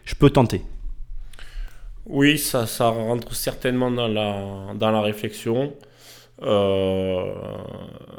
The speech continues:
Speaker 2: Après, concrètement, vu que j'ai déjà investi avec le statut qui est le mien aujourd'hui, je pourrais certainement le refaire, euh, avec le même statut. Euh, après, c'est vraiment la question de se dire, voilà, là,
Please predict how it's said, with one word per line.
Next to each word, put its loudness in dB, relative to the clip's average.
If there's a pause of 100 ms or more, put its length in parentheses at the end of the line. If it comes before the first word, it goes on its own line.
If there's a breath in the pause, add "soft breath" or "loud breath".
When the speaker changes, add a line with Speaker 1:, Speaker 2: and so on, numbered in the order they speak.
(380)
Speaker 2:
Après, 0
concrètement, 2
vu 2
que 2
j'ai -2
déjà 0
investi -2
avec -4
le -2
statut -8
qui -4
est 0
le 0
mien 2
aujourd'hui, 0
je -6
pourrais -6
certainement 0
le 0
refaire, -2
euh, -6 (420)
avec -10
le -6
même -4
statut. -4 (760 loud breath)
Euh, -2 (120)
après, -2
c'est -2
vraiment 0
la 0
question -4
de -2
se -6
dire, -2
voilà, 0
là, 0